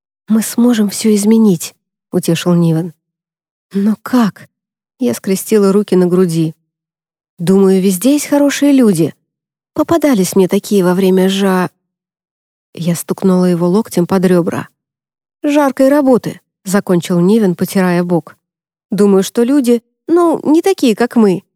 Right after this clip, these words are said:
не очень-то придерживаются традиций". "С чего бы? Они живут всего-то полсотни лет,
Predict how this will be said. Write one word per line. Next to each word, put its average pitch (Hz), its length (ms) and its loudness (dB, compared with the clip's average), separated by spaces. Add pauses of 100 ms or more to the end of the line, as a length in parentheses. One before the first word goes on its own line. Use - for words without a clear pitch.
(200)
не 302 160 2
очень-то 233 420 0
придерживаются 202 760 0
традиций". 196 680 -2 (720)
"С - 140 -14
чего 294 400 0
бы? 165 240 -6 (720)
Они 302 260 4
живут 247 320 0
всего-то 262 400 -2
полсотни 254 640 2
лет, 220 320 0